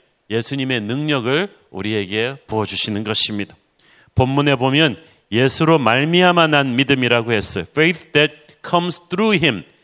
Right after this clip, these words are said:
예수님을 통해서 온 믿음입니다. 그냥 믿음이 아닙니다. 어떤 믿음인가가 중요합니다. 예수님을 믿음으로써 능력이 임하는 것이지 믿음 자체가 능력의 근원은 아닙니다.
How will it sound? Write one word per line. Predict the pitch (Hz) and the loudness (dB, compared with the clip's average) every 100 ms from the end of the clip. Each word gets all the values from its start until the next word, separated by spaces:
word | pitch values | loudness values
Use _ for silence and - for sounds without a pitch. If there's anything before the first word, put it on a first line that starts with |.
| _ _ | _ _
예수님을 | 113 135 185 185 185 - _ | -2 0 2 2 2 -2 _
통해서 | - 196 214 202 208 | -2 2 4 4 4
온 | 170 147 | 4 2
믿음입니다. | 156 151 117 92 80 - _ _ _ _ _ _ _ - | 2 2 0 -2 -8 -14 _ _ _ _ _ _ _ -2
그냥 | 151 170 165 | 2 2 2
믿음이 | 156 160 160 151 | 0 2 2 2
아닙니다. | 104 120 123 135 120 92 - _ _ - | 0 -2 -4 -2 -2 -4 -6 _ _ -4
어떤 | 135 - _ 196 175 | -4 -4 _ -2 0
믿음인가가 | 175 170 156 151 139 143 | 0 0 0 0 0 -2
중요합니다. | - 120 120 98 78 - _ _ _ _ _ _ | -4 -4 -2 -4 -6 -16 _ _ _ _ _ _
예수님을 | 117 135 160 175 175 151 | 0 2 2 2 4 4
믿음으로써 | 131 160 175 170 165 - 156 | 2 2 2 2 2 2 0
능력이 | 127 151 170 165 147 | 2 2 2 0 0
임하는 | 139 139 143 | 0 0 -2
것이지 | 127 127 - 123 165 131 - _ _ - | -4 -6 -6 -4 -2 -2 -4 _ _ -4
믿음 | 143 165 160 | -2 0 -2
자체가 | 131 131 - 180 165 139 95 - _ | 0 0 0 -2 2 2 0 -10 _
능력의 | 123 151 151 139 | 0 2 2 2
근원은 | - 120 120 131 | 0 0 0 0
아닙니다. | 104 107 104 92 - | 0 0 0 -2 -6